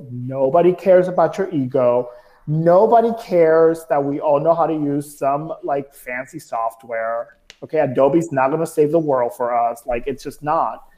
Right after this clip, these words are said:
But, you know, like, what's gonna save us is, like, we can sit down and have honest conversations with people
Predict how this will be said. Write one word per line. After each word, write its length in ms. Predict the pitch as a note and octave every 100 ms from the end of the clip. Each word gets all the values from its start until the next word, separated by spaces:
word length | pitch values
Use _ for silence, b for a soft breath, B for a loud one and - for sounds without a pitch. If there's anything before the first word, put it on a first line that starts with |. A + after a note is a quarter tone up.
| _ _ _ -
But, 280 | D3+ D3+ - -
you 80 | F3
know, 120 | C#3+
like, 160 | C3+ C3
what's 160 | C#3
gonna 200 | E3+ D3
save 340 | C#3+ C#4 F#4 D4
us 260 | F3 E3+ -
is, 200 | E3+ D3+
like, 200 | D3+ C#3
we 100 | D3+
can 160 | D3+ C3+
sit 180 | D3+ B2+
down 200 | D#3 E3+
and 100 | B2+
have 220 | B2+ B2+ C#3
honest 280 | B2+ B2
conversations 560 | B2+ A#2+ A#2 D#3+ D#3+ B2+
with 160 | B2+ -
people 380 | A#2 A#2+ A#2